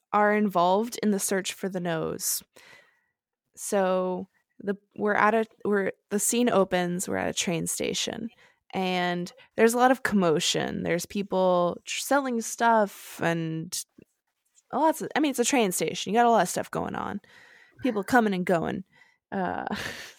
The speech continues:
<laughs> and so the police are trying to catch the nose, uh, f-, and prevent it from escaping the city. How they got the tip to search the train station for the nose,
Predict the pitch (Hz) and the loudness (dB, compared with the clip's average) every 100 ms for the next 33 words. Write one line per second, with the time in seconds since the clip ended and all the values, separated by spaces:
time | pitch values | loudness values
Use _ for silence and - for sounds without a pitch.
0 | _ _ _ - - - - 240 233 233 | _ _ _ -20 -18 -12 -4 -2 0 -2
1 | 220 - 262 262 226 208 214 202 - 220 | -4 -2 -2 -2 -2 -2 -4 -6 -4 -2
2 | 214 - - _ _ _ _ 190 196 240 | -2 -4 -10 _ _ _ _ -4 -2 0
3 | 294 208 185 185 - - _ _ - 196 | 2 2 0 -4 -8 -12 _ _ -2 2
4 | 185 180 - - 202 208 208 214 - 226 | 4 2 -2 -4 -4 0 2 2 2 0
5 | 196 - 208 208 196 185 - - - - | 0 4 6 6 4 2 4 4 2 -2
6 | - - - - - _ _ _ - 269 | -6 -16 -20 -20 -20 _ _ _ 4 6
7 | 302 294 220 196 202 190 - 202 214 202 | 8 6 6 6 6 4 4 4 2 0
8 | - 185 185 185 185 196 170 185 180 185 | 2 2 2 0 2 2 2 2 2 2
9 | 202 202 190 190 185 180 190 185 - | 0 0 0 2 4 4 4 4 0